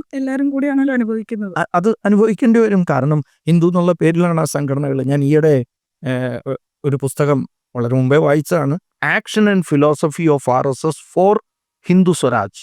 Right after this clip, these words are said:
Speaker 2: പുസ്തകം എഴുതപ്പെട്ടത് തൊള്ളായിരത്തി അൻപത്തൊന്നിലാണ്. ആർ എസ് എസിൻ്റെ, ഏഹ്, പ്രവർത്തനവും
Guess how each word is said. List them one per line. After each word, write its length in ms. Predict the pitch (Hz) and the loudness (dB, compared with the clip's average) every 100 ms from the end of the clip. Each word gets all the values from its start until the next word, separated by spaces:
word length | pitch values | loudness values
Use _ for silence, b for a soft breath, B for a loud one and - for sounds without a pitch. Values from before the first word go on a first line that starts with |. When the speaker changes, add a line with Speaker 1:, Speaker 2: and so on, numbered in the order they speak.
| - _ _ _ _ _ _ _ - | -20 _ _ _ _ _ _ _ -4
Speaker 2:
പുസ്തകം 400 | 139 190 180 190 | -2 -2 0 2
എഴുതപ്പെട്ടത് 580 | 151 160 - 170 180 180 | 2 2 0 0 0 0
തൊള്ളായിരത്തി 460 | 156 160 202 190 165 | 2 2 2 0 0
അൻപത്തൊന്നിലാണ്. 800 | 135 151 143 127 120 107 92 92 _ _ _ _ _ - | 0 0 0 -2 -2 -6 -10 -16 _ _ _ _ _ -6
ആർ 240 | 135 165 | -2 0
എസ് 180 | 202 - | 0 -2
എസിൻ്റെ, 440 | 214 - 202 190 220 202 _ _ _ _ - | -4 -2 0 2 0 -2 _ _ _ _ -8
ഏഹ്, 240 | 131 127 120 | -2 -2 -2
പ്രവർത്തനവും 680 | 143 156 202 - 220 165 | 0 2 0 0 0 0